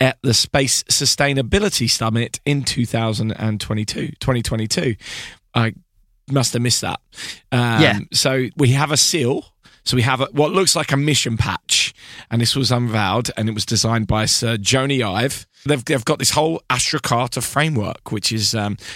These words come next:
Speaker 1: apparently similar to the Sustainable Markets Initiative, and aims to convene the private sector in creating an ambition and momentum in advancing and accelerating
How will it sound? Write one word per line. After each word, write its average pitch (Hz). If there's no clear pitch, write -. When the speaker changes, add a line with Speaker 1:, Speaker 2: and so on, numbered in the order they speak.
Speaker 1:
apparently 113
similar 170
to -
the 117
Sustainable 165
Markets 131
Initiative, 117
and 110
aims 139
to -
convene 135
the 127
private 190
sector -
in 113
creating 117
an 113
ambition 143
and 123
momentum 113
in 110
advancing 110
and 113
accelerating 113